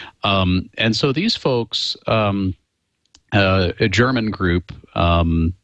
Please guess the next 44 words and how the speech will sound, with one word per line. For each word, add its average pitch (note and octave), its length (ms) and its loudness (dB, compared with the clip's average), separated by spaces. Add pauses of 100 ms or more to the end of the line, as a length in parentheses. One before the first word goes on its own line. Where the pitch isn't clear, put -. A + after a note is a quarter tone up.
(400)
worked, G#2+ 420 2
uh, G2+ 80 2
w-, A2+ 220 -4
they A2 160 0
were, G2 320 -2
they G#2 80 2
were G2 120 -2
working A#2 380 0
with F#2+ 300 -2
this F2+ 180 0
cell G2 260 -2
line, F2 520 -2
a E2+ 160 0
very A2 260 0
common F2+ 320 -4
cell D#2+ 240 -2
line, D#2 240 -4
two A2+ 160 0
nine F#2 180 2
three E2 240 -6
T E2 240 -2
cells, D2 480 -2 (420)
uh, D#2 280 -2
which D#2+ 400 -4
is E2 300 0
a, D2 460 0
uh, C#2+ 180 -2
I C#2+ 40 -2
think F#2 200 -2
a D#2+ 60 0
human F2+ 260 0
embryonic D2+ 480 -4
kidney E2 320 -2
cell C#2+ 260 -2
line. C#2+ 320 -2 (600)
Um, E2 500 -2 (440)
and F#2+ 640 0
they, F#2+ 720 0 (320)
they G2 200 0
had A2 240 -2
these, F2+ 420 0
uh, D#2+ 180 0
these E2 180 0
vesicles E2+ 720 -4